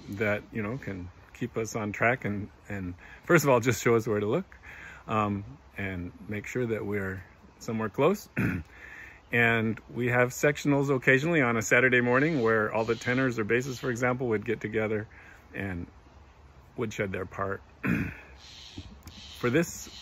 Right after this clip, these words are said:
coming season, I'm very excited about the repertoire we will start with in September. Instead of the traditional We Are One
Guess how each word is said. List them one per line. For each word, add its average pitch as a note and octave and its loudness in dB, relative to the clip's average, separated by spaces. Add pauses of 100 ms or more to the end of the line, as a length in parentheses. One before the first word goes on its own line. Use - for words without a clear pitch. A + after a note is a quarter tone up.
(180)
coming A2 0 (460)
season, D3+ 0
I'm G2+ -8
very C3 6
excited A#2+ 2 (540)
about A2 2
the G#2+ -2
repertoire A#2+ 2
we A#2 0
will F#2+ -2
start A#2+ 2
with D3+ 2 (520)
in A#2+ 2
September. C#3 6 (340)
Instead A#3 6
of A3 8
the F#3+ 6
traditional C#3+ 4 (920)
We C#3 8
Are A2+ 6
One A2+ 4